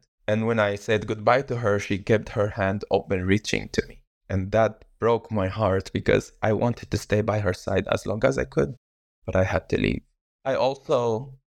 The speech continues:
did a free dance workshop for dancers. They all came. More than a hundred dancers came from even different cities. And I was like, <laughs> "Wow," I was impressed. They were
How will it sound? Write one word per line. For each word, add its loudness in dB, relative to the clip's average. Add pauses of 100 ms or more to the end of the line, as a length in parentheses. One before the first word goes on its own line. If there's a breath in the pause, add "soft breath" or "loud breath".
(200)
did 6 (380)
a 6
free -2
dance 0
workshop 0 (200)
for 0
dancers. -2 (240)
They -2
all 2
came. -2 (580)
More 0
than 0
a 0
hundred 0
dancers -2
came 2
from 2
even 0
different 0
cities. -2 (800)
And 0 (100)
I 2
was -2
like, 0
<laughs> 0
"Wow," 0
I 4
was -2
impressed. -4 (120)
They 2
were 0